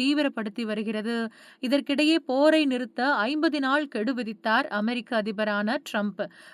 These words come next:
பின்னர் அது வெறும் பனிரெண்டு நாட்களாக குறைக்கப்பட்டது. இது குறித்து பேசிய ரஷ்ய பாதுகாப்பு கவுன்சிலின் துணைத் தலைவர் டிமிட்ரி மெத்வேவ், "ட்ரம்பின் ஒவ்வொரு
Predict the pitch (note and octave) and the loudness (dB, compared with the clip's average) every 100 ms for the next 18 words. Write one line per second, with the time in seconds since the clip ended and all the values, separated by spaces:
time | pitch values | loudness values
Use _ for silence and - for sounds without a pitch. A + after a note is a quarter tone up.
0 | - D4 D#4 D4+ C#4 C4+ D#4+ E4 B3 C4+ | -2 0 4 4 2 2 2 2 0 0
1 | D#4+ D4+ C#4 B3 B3+ B3+ A#3+ A#3+ D4+ B3 | 0 0 0 -2 -2 0 0 0 -2 -2
2 | A#3+ C4+ A3 A3 A3+ G#3+ A#3 A3+ A3 A3+ | -4 -6 -6 -6 -4 -4 -4 -4 -6 -2
3 | C4+ D4 D#4 A#3 B3 - A#3+ C#4 B3+ A3 | -2 -2 -4 -2 -6 -4 -2 0 0 -2
4 | - C4 C#4 A#3 G#3+ A#3 B3 A#3 A3+ A3+ | -2 -2 -2 0 0 0 -2 -4 -4 -6
5 | A3 A3 A3+ A3+ A3 G#3 A3+ A3 G#3 D4 | -4 -4 -2 -4 -4 -4 -4 -4 -2 2
6 | D#4 C#4 - - - - D#4 F#4 E4 F4+ | 2 2 -4 -20 -6 2 2 2 2 2
7 | B3 A#3 - D4+ C#4+ D4 - - D#4 F4 | 2 -4 -2 2 2 0 -6 0 2 2
8 | F4+ G4 D4 C4 C4 D#4+ | 0 0 2 2 4 4